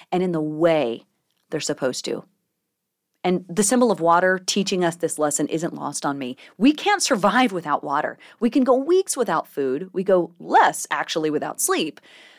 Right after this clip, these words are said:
But we can only go days without water. Our bodies are predominantly made of water. Our earth is mostly water.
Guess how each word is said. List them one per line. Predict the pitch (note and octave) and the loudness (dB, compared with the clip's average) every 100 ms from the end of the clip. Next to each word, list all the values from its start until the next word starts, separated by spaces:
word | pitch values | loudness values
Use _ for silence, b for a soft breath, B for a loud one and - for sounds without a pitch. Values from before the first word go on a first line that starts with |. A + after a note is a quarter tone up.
| B | B
But | A3 | 2
we | A#3 | 2
can | G#3 A#3 - | 2 0 2
only | G#3+ A3+ B3 | 2 4 2
go | A#3+ G3+ | 0 -2
days | G3 - E3 E3 F#3 A3+ B3 B3 C4+ _ _ _ - | -4 -8 -4 2 2 4 0 -2 -8 _ _ _ -6
without | F3+ E3+ D#3 | -2 0 0
water. | - C3 C3 - _ _ | 0 -2 -2 -8 _ _
Our | G3 G#3 | 2 4
bodies | A3 A3 G3+ | 4 4 2
are | |
predominantly | F#3 E3+ E3 F3 G3 F3+ | 0 0 0 0 0 0
made | F3+ E3 A#3+ G#3 - - _ _ - | 2 4 4 2 -2 -16 _ _ -2
of | F#3+ | 0
water. | G#3+ B3+ A#3 - b | 4 2 2 -4 b
Our | - - B3+ | 2 4 4
earth | C4+ - | 4 2
is | A3 G#3 | -2 2
mostly | A3+ A3+ - B3 | 4 2 -2 2
water. | A#3+ B3 A#3+ D3+ | 4 4 2 0